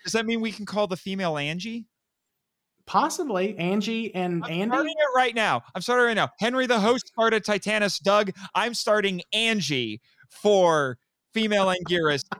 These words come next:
Speaker 1: in single appointment.
Speaker 2: That's
Speaker 1: Angie.
Speaker 2: fair. Okay. Angie and An-,
Speaker 1: Angie.
Speaker 2: Angie and Andy.
Speaker 1: <laughs> And
Speaker 2: Angie and
Speaker 1: Andy.
Speaker 2: Andy for
Speaker 1: There you go.
Speaker 2: Okay, there we go. For the male and female, uh, for the male and female Anguirus. Um,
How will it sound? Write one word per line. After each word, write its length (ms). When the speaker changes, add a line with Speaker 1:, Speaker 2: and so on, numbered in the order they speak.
Speaker 1:
in 120
single 420
appointment. 420
Speaker 2:
That's 380
Speaker 1:
Angie. 140
Speaker 2:
fair. 320
Okay. 540
Angie 420
and 260
An-, 80
Speaker 1:
Angie. 560
Speaker 2:
Angie 520
and 200
Andy. 600
Speaker 1:
<laughs> 40
And 140
Speaker 2:
Angie 460
and 160
Speaker 1:
Andy. 140
Speaker 2:
Andy 260
for 140
Speaker 1:
There 140
you 140
go. 140
Speaker 2:
Okay, 180
there 240
we 100
go. 320
For 120
the 80
male 280
and 120
female, 580
uh, 360
for 100
the 60
male 220
and 100
female 260
Anguirus. 540
Um, 680